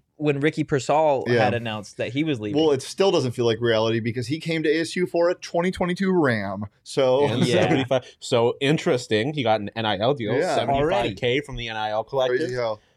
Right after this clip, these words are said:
Speaker 2: that works.
Speaker 3: Um, meanwhile, the
Speaker 2: <laughs>
Speaker 3: Pac-twelve and S E C commissioners are meeting to discuss, um, reg-, or
Speaker 2: Ooh.
Speaker 3: in D C to, uh, what's it called? What's the word I'm looking for?
Speaker 2: Sure.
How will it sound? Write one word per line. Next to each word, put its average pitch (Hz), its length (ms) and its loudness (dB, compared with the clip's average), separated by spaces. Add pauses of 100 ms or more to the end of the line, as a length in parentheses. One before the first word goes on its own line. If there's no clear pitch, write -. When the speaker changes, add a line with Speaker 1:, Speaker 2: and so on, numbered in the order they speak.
Speaker 2:
that 139 160 -4
works. 107 240 -2
Speaker 3:
Um, 107 340 4 (320)
meanwhile, 135 840 0
the 123 320 0
Speaker 2:
<laughs> - 0 -
Speaker 3:
Pac-twelve 127 680 0
and 120 100 -4
S 117 220 -2
E 113 80 -10
C 123 180 -6
commissioners 127 580 -6
are 104 200 4
meeting 113 440 -2
to - 120 -8
discuss, 101 600 2 (340)
um, 339 380 0
reg-, 370 260 0
or 339 260 0
Speaker 2:
Ooh. 330 40 -2
Speaker 3:
in 127 260 -2
D 120 140 -4
C 123 360 -4
to, 117 640 -4 (800)
uh, 110 340 6
what's 110 220 0
it 123 80 -2
called? 127 340 4
What's 127 220 -6
the 143 80 -2
word 135 180 2
I'm 135 100 -2
looking 131 200 -6
for? 123 40 -12
Speaker 2:
Sure. 123 480 0